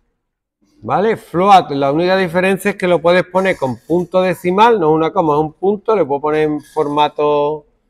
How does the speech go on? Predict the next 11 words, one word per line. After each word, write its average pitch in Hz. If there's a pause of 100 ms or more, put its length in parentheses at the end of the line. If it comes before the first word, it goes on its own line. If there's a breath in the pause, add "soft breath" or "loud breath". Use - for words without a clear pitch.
(300)
científico, 156
tres 175
E 214 (520)
cuatro, 160
pues 123
es 127
tres 156
por 147
elevado 143
a 135
cuatro. 98